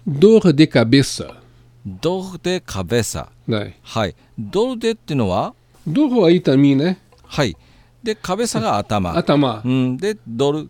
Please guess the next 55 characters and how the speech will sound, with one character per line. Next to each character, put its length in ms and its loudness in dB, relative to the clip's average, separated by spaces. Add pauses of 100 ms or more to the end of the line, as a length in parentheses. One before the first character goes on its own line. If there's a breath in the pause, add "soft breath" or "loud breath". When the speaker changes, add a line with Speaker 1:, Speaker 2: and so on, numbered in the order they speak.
(100)
Speaker 2:
で 160 -6
カ 200 -6
ベ 100 0
サ。 260 -8 (140)
Speaker 1:
Dor 160 2
de 80 0
cabeça 400 -2
は 80 2
頭、 920 -2
頭 340 0
の 140 2
痛 180 -2
み 180 0
ね。 300 -2
Speaker 2:
え 60 -16 (340)
ー、 20 -2
Speaker 1:
そ 140 0
う 40 0
で 40 -4
す 0 -
よ。 0 -
Speaker 2:
と 0 -
い 0 -
う 60 -6
こ 80 -12
と 40 -12
で 60 -8
す 60 -10
よ 80 -8
ね。 200 -6
Speaker 1:
は 120 -2
い。 20 -4
Speaker 2:
は 120 0
い。 80 -8 (260 soft breath)
じ 100 -2
ゃ 40 2
あ、 80 -6 (200 soft breath)
腹 300 -6
痛 180 -6
は？ 240 -2 (880 soft breath)
Speaker 1:
腹 140 6
痛 220 0
は、 200 8
腹 220 -2 (340)
は、 160 6
あ 60 4
の、 320 2
え 600 0
ー、 140 -6
お 340 0
腹 300 0
ね、 140 -2
バ 160 -2
リ 200 4
ガ。 220 -2